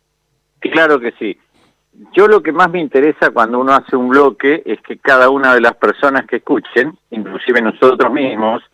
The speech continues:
nos quedemos pensando un ratito en lo que estamos y en lo que no estamos de acuerdo. En este caso, decirte que a mí me conmovió profundamente el discurso de Petro. Profundamente, como hace mucho, pero mucho tiempo no me ocurría.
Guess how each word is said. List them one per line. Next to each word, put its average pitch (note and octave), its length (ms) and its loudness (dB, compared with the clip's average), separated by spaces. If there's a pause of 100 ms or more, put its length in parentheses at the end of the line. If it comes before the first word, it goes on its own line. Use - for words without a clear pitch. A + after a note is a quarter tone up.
(500)
nos - 120 -2
quedemos C3 420 0
pensando C3 540 -6
un A#2 80 -10
ratito - 680 -2 (640)
en G2+ 140 0
lo G2+ 180 2
que F#2 100 -2
estamos D#3 440 -4
y A#2+ 40 -6
en G#2 160 -6
lo G2 100 -8
que G#2 120 -6
no A#2+ 120 -2
estamos G2 440 -8
de F2 80 -4
acuerdo. - 380 -6
En A2 100 -8
este C3 180 -8
caso, - 500 -6 (540)
decirte C3+ 720 -4
que A2+ 640 -2 (160)
a A2+ 200 -8
mí E3 220 -6
me A#2 160 -6
conmovió A2 800 -2 (100)
profundamente A#2 1300 -4 (260)
el G2+ 220 0
discurso G#2+ 560 -6
de F#2+ 180 -2
Petro. D#2 300 -4 (640)
Profundamente, A2+ 880 -2
como A#2 160 -6
hace - 260 -4
mucho, F3 560 -4
pero A2 140 0
mucho C3+ 380 -4
tiempo - 400 -8
no G2+ 100 -4
me G2+ 120 -4
ocurría. D2 540 -8